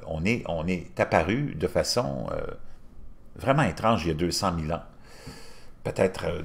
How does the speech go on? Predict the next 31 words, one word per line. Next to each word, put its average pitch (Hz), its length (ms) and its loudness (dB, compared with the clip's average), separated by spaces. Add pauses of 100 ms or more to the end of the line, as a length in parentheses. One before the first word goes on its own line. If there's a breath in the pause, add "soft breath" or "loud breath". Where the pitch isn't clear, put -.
dû 101 280 6
à 87 60 12
une 80 360 -2 (120)
intervention. 95 760 4 (640 soft breath)
Enfin, 170 480 12 (840 soft breath)
cette, - 560 10
euh, 113 160 12
histoire-là, 107 600 12
pour 95 200 6
la 85 120 12
résumer, 87 600 4
je 85 80 2
vais 87 80 10
vous 80 100 4
la 90 100 12
résumer, 82 380 6
comme 85 140 8
ça 104 120 2
vous 82 200 2
irez 82 140 4
voir 87 220 8
la 80 80 4
vidéo 78 320 2
qui 95 140 -6
dure 85 180 4
à 82 40 4
peu 80 80 -2
près 87 160 0
cinq, 87 360 2
six - 180 -4
minutes. 95 300 0